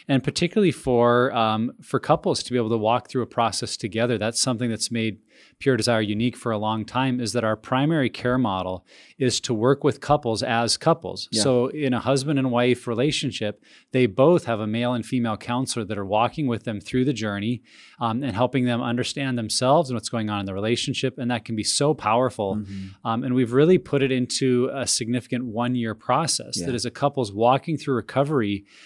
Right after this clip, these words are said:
Speaker 1: they will be led through stages
Speaker 2: Yeah.
Speaker 1: of, of healing
Speaker 2: Yeah.
Speaker 1: that we have just seen consistently, um, are what couples need. Now, we also work with individuals.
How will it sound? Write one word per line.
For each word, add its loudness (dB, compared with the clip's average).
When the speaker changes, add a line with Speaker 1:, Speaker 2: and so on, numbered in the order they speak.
Speaker 1:
they 6
will 6
be -2
led 0
through -2
stages 0
Speaker 2:
Yeah. -2
Speaker 1:
of, -6
of -2
healing 0
Speaker 2:
Yeah. -2
Speaker 1:
that 0
we 2
have 2
just 0
seen 2
consistently, -4
um, -2
are 0
what 0
couples 0
need. -2
Now, 0
we 2
also 2
work 0
with 0
individuals. 2